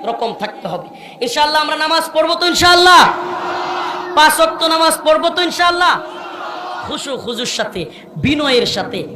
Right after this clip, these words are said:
একাগ্র চিত্তে একমাত্র রব্বে কাবাকে খুশি করবার জন্য। ও ভাই, ও গাজীপুরের মুসলমান, একটা কথা বলে যায়, আমি গুনাহগার, কিন্তু তোমাদের তরে, তোমাদের সমীপে প্রিয় ভাইরা আমার, প্রিয় বাবারা আমার, আপনাদের কাছে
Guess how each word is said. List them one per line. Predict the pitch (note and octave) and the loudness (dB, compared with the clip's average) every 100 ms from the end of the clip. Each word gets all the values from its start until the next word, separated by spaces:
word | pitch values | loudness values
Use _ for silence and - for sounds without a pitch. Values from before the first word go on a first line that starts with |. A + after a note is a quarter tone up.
| - | -6
একাগ্র | B3 C4+ D#4 - A#3 | -4 -4 -8 -6 -8
চিত্তে | B3 - - F3+ - - | -8 -12 -10 -12 -12 -4
একমাত্র | C#4+ C#4+ C4 B3+ - A3+ | -4 -4 -4 -4 -4 -4
রব্বে | A3+ D4 B3 | -2 -2 -4
কাবাকে | A#3 - A3 G#3 F4+ F#4 C#4+ | -4 -2 -2 0 2 2 -2
খুশি | - - A#3+ | -6 -8 -10
করবার | A3 F#3 G3+ D3 | -10 -6 -6 -4
জন্য। | G3+ G3 D#3 - - - | -8 -6 -8 -10 -8 2
ও | D4+ D4+ E3+ | 6 6 4
ভাই, | E3 A#3 E4+ D#4+ G3+ - - - | 6 8 8 8 4 0 -2 6
ও | G4+ F#4+ | 8 8
গাজীপুরের | C#4+ A3 - B3 A#3 | 4 2 0 2 2
মুসলমান, | A3+ - A3+ G#3+ G3 - - - | 2 0 0 2 2 0 -4 -6
একটা | A3+ - - | -6 -6 -4
কথা | G3+ A3+ | 0 0
বলে | G3 G3 | 0 -2
যায়, | E3+ F#3+ | 0 0
আমি | G3+ | -2
গুনাহগার, | E3 G3 A#3 F3+ G3 F3+ E3+ - - | -4 -2 0 0 0 0 0 -8 -12
কিন্তু | - - - | -6 -6 -6
তোমাদের | G3 A3+ A3 G#3+ - | -8 -4 -4 -4 -6
তরে, | - G#3 F#3+ - - - | 0 0 0 -6 -12 -10
তোমাদের | D4+ F#4 G4 F4 | 0 4 4 4
সমীপে | - D#4+ D#4+ D4 | 0 -2 -2 -2
প্রিয় | C4+ C#4 B3+ | -4 -2 0
ভাইরা | A3+ A#3+ | 2 2
আমার, | A#3 A#3 G#3 - - | 2 2 0 -4 -10
প্রিয় | - B3 | -4 0
বাবারা | B3+ D4+ C4+ | 2 4 2
আমার, | B3 A#3 | 2 0
আপনাদের | A3 A3 C#4 D#4+ - | -2 -4 -4 -2 -2
কাছে | A#3 - G#3+ | -4 -4 -6